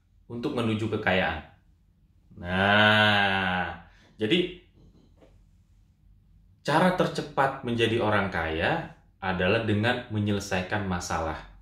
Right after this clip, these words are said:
Semakin besar masalah yang diselesaikan, semakin besar rewardnya. Atau bisa juga masalahnya mungkin kecil yang diselesaikan,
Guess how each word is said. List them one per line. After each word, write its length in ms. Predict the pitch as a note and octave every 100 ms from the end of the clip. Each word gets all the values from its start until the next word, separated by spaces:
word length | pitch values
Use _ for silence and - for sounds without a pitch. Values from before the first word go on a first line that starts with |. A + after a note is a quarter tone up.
| - _
Semakin 720 | - - A#2+ A2+ - A#2 G#2 G2+
besar 320 | C3 G3 E3+ D3
masalah 320 | C3+ A#2 A2+
yang 160 | G#2
diselesaikan, 880 | G2+ F#2+ F#2+ F2 D#2 - G#2+ D#3 F#3 - _ _ _ _ _ _ _
semakin 480 | - A#2+ A2+ G#2 G#2
besar 320 | G#2 B2+ B2
rewardnya. 880 | A#2 G#2+ G#2+ G#2+ A2 G2+ F2 E2 - _ _ _ _ _ _ _ _ _ _ _ _ _ -
Atau 320 | F#2+ D3+ E3+
bisa 160 | -
juga 640 | F3+ G#3 F#3+ E3 - - - -
masalahnya 560 | A2 - A2 B2 F3
mungkin 320 | F3 F3+ G3
kecil 240 | F#3 - F#3
yang 80 | D#3+
diselesaikan, 800 | C#3+ C#3+ C#3+ D3 D3 C3+ A#2+